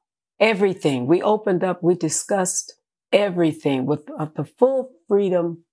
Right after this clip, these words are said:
moving beyond this business of, you know, that we cannot unlearn and relearn. We cannot evolve. Everything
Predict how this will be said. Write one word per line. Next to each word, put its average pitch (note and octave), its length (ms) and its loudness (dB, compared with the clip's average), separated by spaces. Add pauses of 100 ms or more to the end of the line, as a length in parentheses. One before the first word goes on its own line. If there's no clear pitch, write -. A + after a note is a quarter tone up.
(260)
moving G#3+ 420 2
beyond E3+ 440 2
this D#3 160 -2
business D3+ 480 0
of, C3+ 220 -4 (440)
you E3+ 140 4
know, D3 340 -2 (300)
that C#3 480 0
we F3 180 2
cannot D#3+ 760 -2 (180)
unlearn D3+ 920 0
and C3+ 220 0
relearn. D3+ 680 -2 (140)
We E3+ 140 0
cannot D#3+ 540 0 (340)
evolve. D3 840 2
Everything G3 720 0